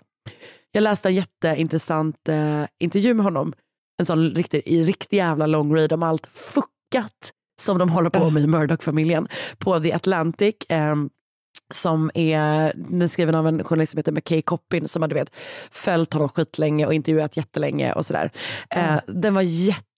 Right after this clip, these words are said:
Speaker 1: jätteintressant. För
Speaker 2: Man
Speaker 1: att det
Speaker 2: älskar ju såna.
Speaker 1: Ja, och grejen är att det är ju verkligen, alltså det, de typ på, skriver också att så här,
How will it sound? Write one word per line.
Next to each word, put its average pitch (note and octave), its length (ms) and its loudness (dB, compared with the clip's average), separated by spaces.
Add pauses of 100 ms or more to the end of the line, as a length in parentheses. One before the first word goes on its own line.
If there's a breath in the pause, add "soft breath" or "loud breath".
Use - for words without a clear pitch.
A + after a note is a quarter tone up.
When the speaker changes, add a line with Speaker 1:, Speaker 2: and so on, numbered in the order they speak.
(140)
Speaker 1:
jätteintressant. D3+ 880 -2
För G3+ 100 0
Speaker 2:
Man F#3 100 2
Speaker 1:
att E3 60 2
det F#3 60 2
Speaker 2:
älskar F#3 300 0
ju G3 80 2
såna. D#3+ 400 -2
Speaker 1:
Ja, A#3+ 300 2
och A3 160 -2
grejen A#3+ 240 4
är G#3+ 100 2
att F3+ 120 -6
det F#3+ 140 2
är F#3+ 260 0
ju G#3 160 4
verkligen, F#3+ 420 0
alltså F3 160 -2
det, F3+ 120 0
de E3+ 260 -2
typ - 200 -8
på, G3+ 220 0
skriver F3+ 460 0
också F#3+ 200 0
att D#3+ 120 -4
så - 80 -4
här, G#2+ 200 -4